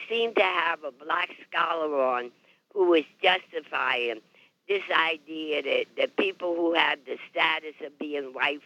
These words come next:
folks, uh, starting in, in Florida, where they're reframing and reforming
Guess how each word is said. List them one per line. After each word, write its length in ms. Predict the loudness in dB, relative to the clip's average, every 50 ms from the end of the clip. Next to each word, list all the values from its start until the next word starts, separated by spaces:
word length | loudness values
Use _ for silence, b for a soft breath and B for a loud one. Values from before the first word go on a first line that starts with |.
| _ -10
folks, 300 | -6 -4 -4 -6 -6 -10 -10 -6 -4
uh, 220 | -2 -2 -2 -2 -4 -4 -2
starting 440 | 0 0 0 0 -2 -6 -10 -12 -12
in, 160 | -12 -12 -14 -14 _ -6
in 180 | -4 -4 -6 -6
Florida, 760 | -12 -6 -2 0 0 0 0 -2 -4 -6 -8 -10 -10 -10 -10 -12 _ _ B B B B B B B B _
where 420 | 2 4 6 6 6 6 4 4 2
they're 380 | 2 2 4 4 4 2 0 -2 -6 -10 -4
reframing 1200 | 0 2 2 2 0 -4 -8 -12 -18 -20 -20 -8 -2 2 2 2 4 2 0 0 0 0 0 2 2
and 180 | 0 0 0 -2
reforming 840 | -2 -2 -2 -4 -2 2 4 4 6 4 2 0 0 -2 -2 -2 -2